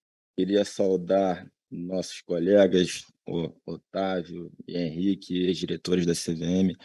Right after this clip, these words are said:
com quem eu tive a oportunidade de trabalhar e que certamente contribuíram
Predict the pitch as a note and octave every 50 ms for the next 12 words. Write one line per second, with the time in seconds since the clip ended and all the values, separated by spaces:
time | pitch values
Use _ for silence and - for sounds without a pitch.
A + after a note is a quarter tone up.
0 | - - - - - - _ _ _ _ _ _ F2 E2+ - - F#2 F2+ F#2 F#2
1 | F#2 F2 C#2+ - - _ - E2 E2+ - - - F#2+ F2 F#2 F#2+ F2 - _ -
2 | F2 D#2+ - - F#2+ F#2 F2+ E2+ D#2+ F2 F2+ F2+ F2 E2+ E2+ E2 D#2 - _ _
3 | - - - - - - _ - F2+ E2+ E2+ E2+ E2 E2+ F#2 G2 G2 G2 F#2 F2
4 | - - - F2+ E2+ D#2 - _ _ _ _ _ - - - F#2 F2 E2+ - F2
5 | F2 F2+ F2+ F2+ - - - - F2+ E2+ - - F#2 E2+ - F#2 F2+ F2+ F#2 F2+
6 | E2+ E2